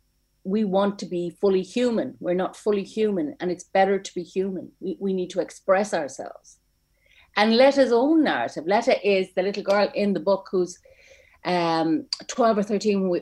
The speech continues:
open the story, and she is the wordsmith's apprentice. And at the beginning of the book, she totally accepts everything the government is telling her.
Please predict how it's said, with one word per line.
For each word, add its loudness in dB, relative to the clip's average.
open 0
the -4
story, 0
and -4
she -2
is -2
the -4
wordsmith's -4
apprentice. -4
And -2
at -4
the -6
beginning 2
of -2
the -14
book, -6
she -6
totally -2
accepts -8
everything -2
the -6
government -2
is -20
telling -4
her. -16